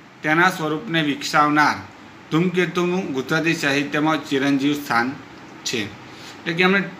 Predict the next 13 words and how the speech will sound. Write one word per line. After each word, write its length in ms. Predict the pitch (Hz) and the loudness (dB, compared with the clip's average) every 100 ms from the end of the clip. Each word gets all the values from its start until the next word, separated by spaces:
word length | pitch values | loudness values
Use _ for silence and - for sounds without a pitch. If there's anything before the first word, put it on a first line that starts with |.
| - - | -10 -6
ટૂંકી 260 | 170 202 | -2 2
વાર્તાઓ 500 | 202 175 160 180 180 | 6 6 6 2 2
જે 160 | 180 175 | 2 0
છે 480 | 165 180 226 - - - | 2 2 2 -6 -18 -8
એને 180 | 165 185 | -4 -2
એટલી 340 | 175 165 202 | -2 -4 -6
સરસ 320 | 196 190 180 185 | 0 0 0 -2
રીતે 200 | 170 185 | 0 -2
પ્રસ્તુત 520 | 170 151 - 202 185 | -2 -4 -4 -4 -2
કરી 160 | 185 | -2
છે 140 | 170 175 | 2 2
લોકોની 420 | 160 147 160 156 | 0 0 2 4
આગળ 300 | 139 127 | 4 2